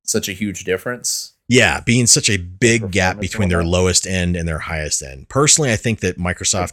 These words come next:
Speaker 2: is
Speaker 1: Probably.
Speaker 2: Yeah, I, I think that they'll probably have some performance issue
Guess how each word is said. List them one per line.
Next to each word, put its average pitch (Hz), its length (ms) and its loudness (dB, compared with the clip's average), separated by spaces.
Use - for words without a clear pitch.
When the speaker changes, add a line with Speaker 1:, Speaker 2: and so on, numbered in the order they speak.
Speaker 2:
is 78 120 -2
Speaker 1:
Probably. 85 180 -6
Speaker 2:
Yeah, 92 280 0
I, 95 260 -2
I 107 100 2
think 139 220 2
that 123 120 4
they'll 104 140 4
probably 104 380 -2
have 98 200 0
some 92 220 2
performance 92 480 -4
issue 110 320 -4